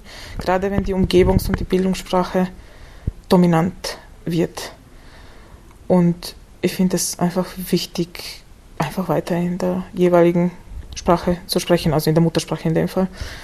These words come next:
Das beobachte ich immer wieder.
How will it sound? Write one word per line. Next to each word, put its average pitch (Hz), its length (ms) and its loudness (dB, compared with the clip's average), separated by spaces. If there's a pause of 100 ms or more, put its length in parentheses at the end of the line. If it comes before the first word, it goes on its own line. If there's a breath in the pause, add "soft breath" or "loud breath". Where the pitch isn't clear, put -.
(1300 loud breath)
Das - 340 0
beobachte 185 560 2
ich - 220 -2
immer 175 220 4
wieder. 160 300 2